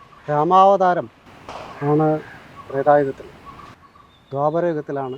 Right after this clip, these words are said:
കൃഷ്ണാവതാരം വരുന്നത്. ഈ രണ്ട് അവതാരങ്ങളിലും പൊതുവായി അനന്തൻ്റെ സാന്നിധ്യം ലക്ഷ്മണൻ്റെ രൂപത്തിലും അതുപോലെ തന്നെ, ആ, ബലരാമൻ്റെ രൂപത്തിലും നമുക്ക്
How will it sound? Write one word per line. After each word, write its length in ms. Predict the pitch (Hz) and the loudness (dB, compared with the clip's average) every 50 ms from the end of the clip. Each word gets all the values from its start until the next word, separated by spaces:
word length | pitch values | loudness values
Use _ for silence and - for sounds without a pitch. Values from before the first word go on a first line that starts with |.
| - - - - - - | -14 -18 -20 -16 -10 -8
കൃഷ്ണാവതാരം 600 | 208 - - 131 127 123 123 127 123 120 113 110 | -8 -6 -6 -6 -6 -4 -4 -4 -6 -6 -8 -10
വരുന്നത്. 260 | 107 - - - - - - - - - - - - - - - - - _ - - - - - - - - 139 | -12 -14 -18 -20 -20 -20 -20 -20 -20 -20 -20 -20 -20 -20 -20 -20 -20 -20 _ -20 -20 -20 -20 -20 -16 -8 -4 0
ഈ 40 | 151 170 196 202 | 2 4 4 4
രണ്ട് 220 | 170 170 185 208 190 | 4 4 4 2 2
അവതാരങ്ങളിലും 760 | 165 165 165 180 185 185 190 190 190 190 175 165 160 151 175 - - - - - - - - - - - - - - - - - - - - - | 2 2 4 4 4 4 4 2 0 0 -2 -2 -4 -4 -6 -10 -16 -20 -20 -20 -20 -20 -20 -20 -20 -20 -20 -20 -20 -20 -20 -20 -20 -20 -14 -8
പൊതുവായി 480 | 143 139 165 185 196 190 180 175 165 165 160 - - - - - - - - - - - - - - - 139 139 | -6 -2 2 4 4 4 4 4 0 -2 -6 -8 -14 -20 -20 -20 -20 -20 -20 -20 -20 -20 -20 -20 -16 -12 -8 -4
അനന്തൻ്റെ 460 | 143 156 165 165 165 175 170 175 170 - - | -4 -2 -2 0 -2 0 -2 -2 -2 -2 -2
സാന്നിധ്യം 460 | 147 139 139 143 131 - 135 - - - - - - - - - - - - - - - - 139 | -2 -2 -2 -4 -4 -6 -8 -10 -10 -12 -20 -20 -20 -20 -20 -20 -20 -20 -20 -20 -20 -10 -4 -4
ലക്ഷ്മണൻ്റെ 600 | 143 - - - 180 175 180 180 185 185 180 180 175 175 | -4 -4 -2 -2 -2 0 2 2 2 2 2 2 2 0
രൂപത്തിലും 440 | 160 156 160 147 - 165 170 190 - - - - - - - - - - - - - - - - | 0 -2 -4 -8 -8 -8 -8 -8 -10 -12 -20 -20 -20 -20 -20 -20 -20 -20 -20 -20 -20 -18 -12 -8
അതുപോലെ 320 | 131 135 135 143 143 143 143 143 | -6 -4 -2 0 0 0 0 -2
തന്നെ, 220 | 139 143 143 139 139 135 135 - - - - - - - - - - - - - - 135 | -2 -2 -2 -4 -4 -6 -8 -12 -16 -20 -20 -20 -20 -20 -20 -20 -20 -20 -20 -18 -16 -12
ആ, 20 | 131 127 123 123 123 135 127 | -10 -8 -8 -8 -6 0 4
ബലരാമൻ്റെ 540 | 143 151 156 165 175 175 175 180 175 170 160 151 | 4 6 6 6 6 6 6 4 2 0 0 0
രൂപത്തിലും 340 | 151 143 135 - 135 147 151 | -2 -2 -4 -6 -8 -10 -10
നമുക്ക് 220 | 143 139 131 135 | -10 -10 -12 -12